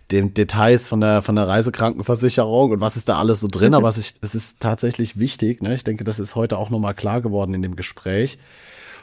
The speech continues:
Speaker 1: Und ja, wir haben über die Versicherung, über Notfälle und auch so ein paar praktische Fragen, wie verhalte ich mich im Ernstfall, gesprochen. Und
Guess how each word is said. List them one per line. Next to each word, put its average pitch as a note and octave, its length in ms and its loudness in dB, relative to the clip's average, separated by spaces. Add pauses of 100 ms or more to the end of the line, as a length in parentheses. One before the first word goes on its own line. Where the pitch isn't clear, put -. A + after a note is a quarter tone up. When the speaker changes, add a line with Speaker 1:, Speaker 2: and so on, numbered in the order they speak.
(140)
Speaker 1:
Und G#2+ 600 2 (320)
ja, G2+ 380 0 (320)
wir G2 140 -2
haben A2 120 0
über A2 200 0
die A2+ 100 -2
Versicherung, A#2+ 560 0
über A2+ 160 0
Notfälle A#2+ 520 2
und A2 120 -2
auch C3+ 80 -4
so C#3+ 140 -2
ein - 180 -16
paar B2 240 0
praktische D3 520 -4
Fragen, A#2 440 -2
wie B2 100 -2
verhalte A#2+ 380 0
ich - 100 -8
mich A#2+ 160 0
im A#2 100 0
Ernstfall, A#2 680 -2
gesprochen. A#2 540 -4
Und G2+ 100 -6